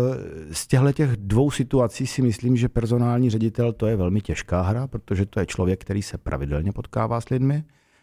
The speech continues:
Eh, mm, není to ten, kdo by takzvaně hned skočil na lep. A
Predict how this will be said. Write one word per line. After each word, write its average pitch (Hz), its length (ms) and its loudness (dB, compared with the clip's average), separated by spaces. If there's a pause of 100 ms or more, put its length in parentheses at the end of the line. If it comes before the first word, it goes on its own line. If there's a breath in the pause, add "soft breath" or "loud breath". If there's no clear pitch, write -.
(180 soft breath)
Eh, 90 40 6 (540)
mm, 85 640 4
není 98 280 4
to 101 500 0 (100)
ten, 98 180 2
kdo 98 140 2
by 98 240 4
takzvaně 92 480 2
hned 90 260 2
skočil 101 680 -2 (160)
na 78 140 0
lep. 123 280 0 (1000 soft breath)
A 92 480 4